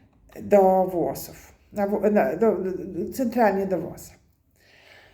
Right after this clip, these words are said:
Tworzy się wtedy silny koncentrat, odżywia intensywnie oraz działa anty-, ym, oksydacyjnie. Włosy stają się lekkie, zregenerowane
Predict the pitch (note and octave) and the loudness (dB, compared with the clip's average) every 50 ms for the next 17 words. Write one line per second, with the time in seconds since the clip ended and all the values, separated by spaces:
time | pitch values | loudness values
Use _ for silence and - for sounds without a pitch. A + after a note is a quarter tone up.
0 | _ _ _ _ _ _ _ - - - - _ _ - - - D4+ D4 C#4 C4+ | _ _ _ _ _ _ _ -20 -20 -20 -20 _ _ -16 0 4 6 6 6 6
1 | A#3+ G#3+ - - G#3+ G3+ F#3+ F#3 F#3+ - - A3+ G3 G3 G3+ G3+ - - D#4 D#4 | 2 0 2 2 4 4 4 2 0 -2 0 2 2 2 2 0 -2 -2 -2 -2
2 | C4+ A#3 G#3+ G#3 - G3+ F#3+ F#3+ - - F4 F4+ E4+ - F4+ F4 E4+ E4+ A#3+ A3 | 0 0 -2 -2 -2 -4 -6 -2 2 2 2 2 2 2 4 4 4 4 2 -4
3 | G3+ G3 G3 A3 A#3 G#3 A3 A3 G#3+ - A3 G#3+ G#3+ A#3 A#3 A3+ A3+ - - C4+ | -4 -2 0 0 2 4 4 2 2 2 0 -2 -2 0 -2 -2 -2 -4 -6 -6
4 | C4+ C#4+ E4+ F4 A#3 A3+ G#3+ G#3 G#3+ G3+ G3+ F#3 - G#3+ G#3 G3 F#3+ F#3+ A3 C4+ | -6 -4 -4 -2 0 2 2 2 2 -2 -2 -4 0 2 4 4 4 4 4 2
5 | E4 G4 F#4 - - - _ - - - A#3 C4 C#4 C4 - C#4+ C#4+ - - - | 2 0 -4 -8 -14 -20 _ -14 -6 -4 -4 -4 -4 -4 -4 -2 -2 -2 -2 -4
6 | - - _ _ - A3 A3+ A3+ A3+ A3+ A3+ A3+ A3+ A3+ A3+ A3 A3 F3 - - | -12 -18 _ _ 0 2 4 6 6 6 6 4 4 2 0 -2 -4 -6 -8 -14
7 | - - _ _ _ _ _ _ _ _ _ - A#3 A#3 A3+ - - - C4+ A3+ | -18 -20 _ _ _ _ _ _ _ _ _ -2 -2 -2 -2 -4 -6 -4 -2 2
8 | G3+ A3+ G#3+ - - G3 F3 F3 F3 F3 - - - - - - _ _ _ _ | 4 4 4 2 0 -2 0 0 0 0 -4 -8 -12 -18 -20 -20 _ _ _ _
9 | _ _ _ _ - - - - - - - - _ - A3 B3 D#4+ F4+ F4 F4+ | _ _ _ _ -20 -20 -20 -20 -20 -20 -20 -20 _ -2 2 4 4 4 4 0
10 | C4 A#3 - A#3+ A3+ G#3+ G#3 F#3+ G3 - - D3+ D#3 G3 C4+ D4+ D4+ - - - | -4 -4 0 2 2 2 2 0 -2 -4 -4 -2 0 2 2 0 0 -4 -8 -2
11 | D#4+ D#4+ E4 F4 E4+ F4 - - B3+ A3+ G3 G3 G#3 B3+ C4+ C4 B3 A#3+ A3 G#3+ | 2 2 2 2 0 -4 -10 -10 -10 -6 -2 0 2 2 2 2 2 0 2 2
12 | G3 F#3+ F#3 E3+ F3 F3 F3 E3+ E3+ F#3 A#3 C4+ D4 | 2 2 0 0 2 0 0 0 0 -2 -2 -2 -4